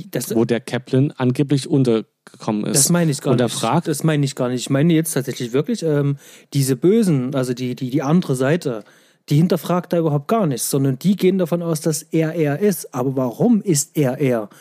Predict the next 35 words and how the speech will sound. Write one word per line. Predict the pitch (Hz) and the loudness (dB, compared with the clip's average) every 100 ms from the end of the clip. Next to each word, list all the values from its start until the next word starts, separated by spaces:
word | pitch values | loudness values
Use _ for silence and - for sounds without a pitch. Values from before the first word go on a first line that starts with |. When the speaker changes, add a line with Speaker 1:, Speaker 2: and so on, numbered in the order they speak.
| - | -6
Speaker 1:
Also | 147 135 131 | -2 0 2
warum | 135 143 | 2 2
wird | 151 | 0
er | - 180 185 | 2 2 4
denn | 147 135 | 2 -2
für | 131 | -2
Kaplan | - 240 - 156 | -2 -2 0 -2
gehalten? | 120 113 113 110 - - - | -2 -4 -4 -8 -12 -20 -6
Was | 127 135 | -2 0
ist | 160 | 0
der | 165 | 0
ausschlaggebende | 190 - 139 143 131 120 | 0 0 -2 0 -2 -4
Punkt? | - 196 143 - - - _ | 0 0 0 -12 -20 -20 _
Also | 127 180 | 0 0
ich | 165 | 0
als | 160 - | -2 -4
Zuschauer | - 175 180 165 | -4 0 2 2
weiß | 147 175 | 2 0
jetzt | 170 139 | 2 4
Speaker 2:
Das | 165 | 2
Speaker 1:
nicht, | 175 - | 0 -2
wa-, | 131 - | -2 0
warum | 123 120 262 208 | -2 2 4 4
die | 139 156 160 | 4 2 2
ihn | 135 131 | 0 -2
für | 131 | -2
den | 127 120 | -2 -2
halten. | 117 113 113 101 _ _ _ _ _ | -4 -4 -6 -10 _ _ _ _ _
Speaker 2:
Genau. | 190 143 - _ | 0 2 0 _
Ne, | 139 151 - | 0 0 0
nein, | 143 185 202 | -2 -2 -2
meine | 156 180 | 2 2
ich | 170 | 0
ja. | 131 | -2
Also | 131 | 0